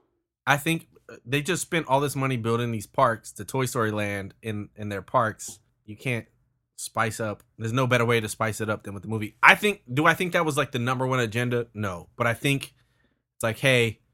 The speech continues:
we probably need one to go along with the movie." Same with all this, like, the Star Wars stuff. And, and the Mar-, obviously the Marvel thing's gonna keep its own thing running, but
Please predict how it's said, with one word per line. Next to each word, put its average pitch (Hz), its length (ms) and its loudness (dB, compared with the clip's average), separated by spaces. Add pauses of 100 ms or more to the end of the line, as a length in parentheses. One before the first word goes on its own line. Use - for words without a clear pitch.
(160)
we 113 80 -8
probably 131 400 4
need 127 200 0
one 110 220 -2
to 107 60 -6
go 104 180 -4
along 123 240 2
with 117 100 -4
the 120 80 -6
movie." 110 420 -4 (500)
Same 135 180 -2
with 131 100 -4
all 127 100 2
this, 113 260 -4
like, 117 240 -2 (220)
the 120 140 -6
Star 120 280 0
Wars 117 220 0
stuff. 113 460 -2 (360)
And, 104 200 -10 (200)
and 107 100 -8
the 104 40 -4
Mar-, 117 160 2
obviously 117 280 -2
the 113 60 -2
Marvel 110 240 0
thing's 104 200 -6
gonna 95 120 -10
keep 92 240 -12
its - 140 -14
own 104 200 -6
thing 92 240 -14 (300)
running, 117 320 0
but 90 220 -10